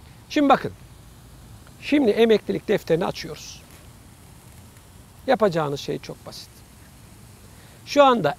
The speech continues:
ekranın altında bir telefon numarası görüyorsunuz. Artı doksan, beş yüz kırk altı, yüz iki, kırk bir, kırk iki numaralı WhatsApp hattı bu arkadaşlar. Hemen şunu yazıyorsunuz.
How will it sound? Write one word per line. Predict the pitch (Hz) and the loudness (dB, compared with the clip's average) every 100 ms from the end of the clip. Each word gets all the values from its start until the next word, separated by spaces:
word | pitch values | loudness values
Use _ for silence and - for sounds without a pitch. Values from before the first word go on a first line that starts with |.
| - | 2
ekranın | 240 - 247 226 208 | 2 4 2 2 4
altında | 214 202 214 240 | 2 2 -2 -2
bir | 220 | -2
telefon | - 202 185 190 | 0 0 0 0
numarası | 175 160 147 - | -2 -4 -6 -10
görüyorsunuz. | - 147 - - - - - - - - - - - - - - - - | -12 -14 -18 -20 -20 -20 -20 -20 -20 -20 -20 -20 -20 -20 -20 -20 -14 2
Artı | 190 190 143 156 | 4 4 2 -2
doksan, | 143 175 - 202 214 - - - - - - | -2 0 0 0 -2 -16 -20 -20 -20 -20 -2
beş | 156 220 - | 2 2 0
yüz | 156 | -10
kırk | - 214 220 | -4 -2 2
altı, | 208 202 208 202 - - - - - | 2 2 -2 -2 -6 -20 -20 -20 -14
yüz | 143 170 214 | -4 0 0
iki, | 233 - 180 185 - - - | 0 0 -2 -4 -16 -20 -18
kırk | - 233 247 - | -2 0 0 -2
bir, | 254 208 | -4 -4
kırk | - 240 226 - | -4 -2 -2 -4
iki | 220 - 247 | -6 -2 -2
numaralı | 247 214 170 151 | 2 2 2 0
WhatsApp | 123 185 240 - 208 - | 2 2 2 -2 -4 -2
hattı | - 175 - 180 | -2 0 0 0
bu | 160 | 0
arkadaşlar. | 135 151 147 - 226 | -2 -6 -8 -8 -4
Hemen | 220 254 214 | -2 0 -2
şunu | 196 | -4
yazıyorsunuz. | 196 147 139 - - - | -8 -8 -10 -16 -20 -20